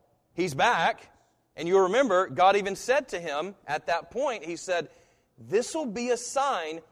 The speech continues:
when you come back to worship Me free on this mountain." And now he's with six hundred thousand fighting men,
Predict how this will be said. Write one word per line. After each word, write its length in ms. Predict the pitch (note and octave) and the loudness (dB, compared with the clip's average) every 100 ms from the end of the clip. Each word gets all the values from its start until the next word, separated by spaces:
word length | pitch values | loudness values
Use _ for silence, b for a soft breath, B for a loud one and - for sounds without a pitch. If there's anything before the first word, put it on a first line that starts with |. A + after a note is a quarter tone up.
| - | -18
when 400 | B2+ A#3 D4+ D4+ | -6 -4 -2 -2
you 160 | D4+ | -2
come 460 | D4 C#4+ C#4 G#3 C#3 | -4 -4 -4 -6 -2
back 400 | A#3 D4 D#4+ - | 0 0 -4 -12
to 140 | - D#4+ | -8 -6
worship 540 | C#4+ D#4+ D#4 - G#3+ | -4 -4 -6 -8 -8
Me 440 | E3+ E3+ D3+ G#3+ - _ _ _ _ _ _ | -6 -6 -6 -8 -12 _ _ _ _ _ _
free 420 | F3+ F#3 A#2+ D3 _ _ _ _ _ _ _ _ _ | -6 -6 -6 -8 _ _ _ _ _ _ _ _ _
on 120 | A2 A2+ | -14 -12
this 160 | A2 | -12
mountain." 360 | A2+ A2 G#2 F2 F2+ _ _ _ _ _ _ _ _ _ _ _ - | -12 -14 -14 -20 _ _ _ _ _ _ _ _ _ _ _ _ -20
And 140 | A#2+ | -14
now 180 | C3 F#3 | -10 -8
he's 220 | C#3+ A#2 | -10 -10
with 160 | A#2+ - | -14 -14
six 400 | - F3+ - - | -14 -14 -14 -16
hundred 420 | E3+ D#3+ C3+ A#2 _ | -16 -14 -12 -14 _
thousand 580 | C3 C#3+ D3 B2+ A2+ G#2+ | -8 -6 -8 -10 -16 -18
fighting 580 | _ B2 C#3+ C3+ G#2+ G2+ | _ -10 -10 -10 -12 -14
men, 380 | G2 F#2 A#2+ | -16 -16 -16